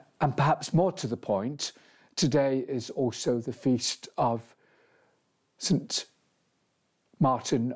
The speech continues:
of Tours, uh, a great and key s-, saint in the, of the fourth century for transmitting the,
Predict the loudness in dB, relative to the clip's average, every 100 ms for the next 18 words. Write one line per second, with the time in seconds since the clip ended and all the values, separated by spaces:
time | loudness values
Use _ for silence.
0 | -2 -2 -2 -6 -20 _ _ _ _ _
1 | 2 2 2 -4 -12 _ _ _ _ _
2 | _ _ _ _ _ -4 -2 -2 -6 _
3 | _ _ 2 2 2 4 4 0 -6 -4
4 | 0 0 -2 -4 -16 _ 2 4 4 4
5 | 2 -2 _ _ _ _ -2 -2 -4 _
6 | -4 2 2 2 0 0 2 4 4 2
7 | 0 -4 -2 -4 2 2 0 -10 -2 -2
8 | 0 -4 -4 -4 -4 -8 -14 -20 -20 -6
9 | -2 0 0 2 0 0 0 0 0 -2
10 | -2 -8 _ _ _ _ _ _ 2 4
11 | 4 2